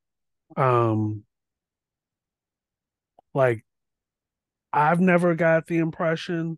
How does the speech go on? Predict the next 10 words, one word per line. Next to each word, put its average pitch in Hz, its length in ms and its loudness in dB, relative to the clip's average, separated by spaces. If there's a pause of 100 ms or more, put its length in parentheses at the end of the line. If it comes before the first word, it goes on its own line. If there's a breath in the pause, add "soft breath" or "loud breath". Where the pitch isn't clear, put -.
(320)
looking 165 300 -4
at 160 160 -4
him 156 280 -6
that 139 140 -6
he's 143 220 -6
a 135 60 -8
creep. 151 440 -4 (1080)
Um, 113 580 -6 (960)
but 139 160 -2
I, 139 200 0